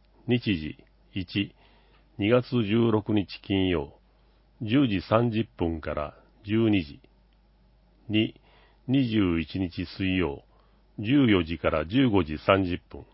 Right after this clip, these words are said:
どちらか一回。場所、総合福祉会館。対象、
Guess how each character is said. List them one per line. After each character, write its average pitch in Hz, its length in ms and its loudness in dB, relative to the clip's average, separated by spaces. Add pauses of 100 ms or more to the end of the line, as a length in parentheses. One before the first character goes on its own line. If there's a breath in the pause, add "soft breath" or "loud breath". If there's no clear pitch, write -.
(880)
ど 90 120 -4
ち - 80 -2
ら 117 140 6
か 107 140 6
一 92 200 -2
回。 - 280 2 (1080)
場 95 120 4
所、 113 300 0 (640)
総 135 200 6
合 127 220 6
福 - 80 -12
祉 - 140 -12
会 101 220 4
館。 65 200 -6 (960)
対 104 200 4
象、 92 360 0